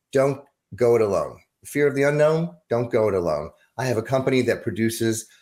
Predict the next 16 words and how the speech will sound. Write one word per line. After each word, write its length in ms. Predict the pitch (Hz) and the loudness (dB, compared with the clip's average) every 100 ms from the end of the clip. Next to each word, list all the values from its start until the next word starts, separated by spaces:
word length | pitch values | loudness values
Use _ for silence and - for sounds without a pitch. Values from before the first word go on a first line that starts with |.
| _ | _
the 60 | - | -6
podcast 540 | 113 107 - 101 98 - - | -2 -2 0 0 -2 -6 -16
for 320 | - 120 113 | -2 0 0
me. 480 | 98 82 78 73 _ _ _ _ - | -2 -4 -6 -12 _ _ _ _ -8
So 640 | - 127 123 120 - - _ _ _ _ _ _ _ _ _ _ _ _ - | 0 2 4 2 0 -6 _ _ _ _ _ _ _ _ _ _ _ _ -2
don't 200 | 143 151 | -2 0
reject 340 | 175 165 156 | 0 0 0
yourself. 480 | 175 - 220 240 - - _ _ _ _ _ _ | -2 0 0 0 -6 -16 _ _ _ _ _ _
Failure's 680 | - - - 160 156 165 - | -20 -20 -2 2 2 2 0
just 220 | 147 - | -2 0
feedback, 640 | 240 254 240 226 - - _ - | 0 2 2 2 0 -12 _ -6
and 120 | 123 | 0
don't 220 | 143 151 | 2 4
go 180 | 127 160 | 6 6
it 80 | 147 | 6
alone. 480 | 127 113 107 107 | 6 4 2 -2